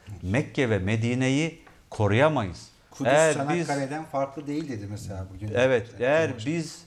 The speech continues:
Speaker 1: e, Şam-ı Şerif'i koruyamazsak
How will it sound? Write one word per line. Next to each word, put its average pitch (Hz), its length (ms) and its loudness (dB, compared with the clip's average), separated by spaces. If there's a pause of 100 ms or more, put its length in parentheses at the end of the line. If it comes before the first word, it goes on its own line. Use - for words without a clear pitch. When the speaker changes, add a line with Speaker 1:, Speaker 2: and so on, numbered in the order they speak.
(120)
Speaker 1:
e, 104 200 -2
Şam-ı 135 480 -2
Şerif'i 135 540 -6
koruyamazsak 160 840 0